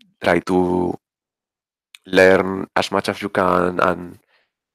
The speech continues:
and the best way to get a job is going to school." We should make a lot of that, but not force people to go, because if you force people to go, especially in the way that the education is done today,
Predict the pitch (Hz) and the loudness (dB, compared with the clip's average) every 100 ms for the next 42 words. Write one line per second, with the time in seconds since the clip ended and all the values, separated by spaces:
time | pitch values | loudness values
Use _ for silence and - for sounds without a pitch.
0 | _ _ 101 95 92 95 98 98 95 98 | _ _ -2 0 2 0 0 0 -2 -4
1 | 95 92 104 95 98 95 90 87 92 - | -2 -2 -2 -4 -4 -4 -4 -4 -10 -4
2 | 92 87 85 95 95 95 85 92 107 92 | -2 -2 -4 -6 0 0 0 0 2 2
3 | 92 101 - 98 - - _ _ _ _ | 0 -2 0 -2 -2 -14 _ _ _ _
4 | _ _ _ _ _ _ 92 95 90 95 | _ _ _ _ _ _ -4 -4 -4 -6
5 | - - 95 - 95 85 85 - 95 87 | -4 -6 -6 -8 -10 -10 -14 -10 -2 0
6 | 87 90 95 - - 104 - 110 - 110 | 0 -2 -4 -4 -8 -6 -2 -2 -4 -8
7 | 98 95 98 - 95 - _ - - 101 | -6 -8 -4 0 2 0 _ -12 -6 -2
8 | 98 92 95 95 95 92 92 87 78 - | 0 2 2 2 0 2 2 2 0 0
9 | 82 87 87 - 92 85 87 82 82 55 | -6 -6 -6 -6 -6 -6 -8 -6 -2 -2